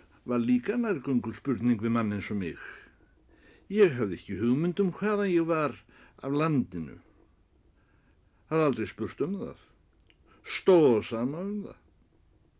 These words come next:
Ég þekkti bara eina gamla konu sem nú er dáin, hún var fóstra mín.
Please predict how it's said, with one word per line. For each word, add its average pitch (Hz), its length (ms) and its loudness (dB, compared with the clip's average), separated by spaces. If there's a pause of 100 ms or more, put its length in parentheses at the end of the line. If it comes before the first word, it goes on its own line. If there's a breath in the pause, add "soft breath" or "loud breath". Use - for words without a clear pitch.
(880 loud breath)
Ég 139 160 2
þekkti 202 320 0
bara 170 240 2
eina 156 200 -2
gamla 190 320 0
konu 196 400 2
sem 151 160 -4
nú 165 160 -4
er 143 80 -6
dáin, 170 440 4
hún 127 120 4
var 120 120 0
fóstra 170 440 -6
mín. 78 220 -10